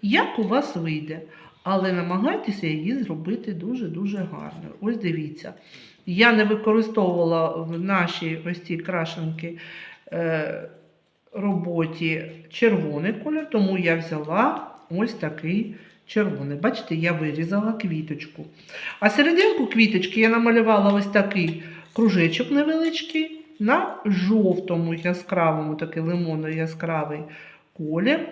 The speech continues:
Дивіться. Це буде серединка моєї квіточки. Ось так я вирізаю.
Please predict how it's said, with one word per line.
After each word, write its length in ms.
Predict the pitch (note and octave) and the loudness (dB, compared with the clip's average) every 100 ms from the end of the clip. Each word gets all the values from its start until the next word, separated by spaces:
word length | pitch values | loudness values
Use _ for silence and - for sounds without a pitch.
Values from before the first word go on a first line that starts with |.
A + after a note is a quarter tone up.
| - | -12
Дивіться. 560 | - E3 E3 D#3+ D#3+ - - - _ _ _ _ - - _ | -6 -4 -4 -6 -10 -14 -14 -20 _ _ _ _ -20 -20 _
Це 240 | - A4+ D#4+ | 0 0 2
буде 200 | B3+ A#3 | 0 2
серединка 920 | - F#3 E3+ A3 D#4 D#4+ A#3+ A3+ - | 2 4 4 4 2 2 -2 -2 -4
моєї 440 | F3 D#3+ F3 G#3 | -2 0 2 2
квіточки. 760 | G3+ - D#3+ D#3 D3+ C#3+ - D3+ | 0 -4 -8 -6 -8 -10 -10 -10
Ось 220 | B3+ D4 C#4+ | -6 -4 -4
так 400 | - F#3 F3+ F3 | -2 -2 -2 -4
я 420 | F3 E3+ D#3 - | -2 -2 -4 -8
вирізаю. 1300 | D#3+ D3+ D#3 D#3 D#3 D#3 D#3 D3 D3 D3+ F3 C#4 F4+ | -10 -6 -4 -4 -6 -8 -8 -8 -8 -6 -4 -4 -4